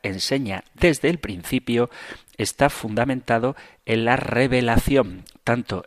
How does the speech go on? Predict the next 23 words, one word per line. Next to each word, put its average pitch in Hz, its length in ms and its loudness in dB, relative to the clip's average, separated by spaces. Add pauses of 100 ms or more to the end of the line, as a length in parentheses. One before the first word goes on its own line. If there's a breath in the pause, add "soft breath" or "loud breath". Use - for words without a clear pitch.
en 95 180 0
la 90 160 -4
Sagrada 104 380 -4
Escritura 170 560 -2 (420 loud breath)
como 123 320 -2
en 107 180 -4
la 127 280 -4
tradición 101 920 -2
de 104 200 -4
la 113 200 -4 (180)
Iglesia, 110 680 -4
donde, 101 340 -6
como 92 220 -12
digo, 104 280 -4 (320 loud breath)
el 101 160 -2
Señor 98 320 -4
se - 160 -2
ha 101 40 -2
revelado, 92 420 -4
es 95 80 -6
decir, 113 220 -2
en 104 140 -4
la 98 160 -8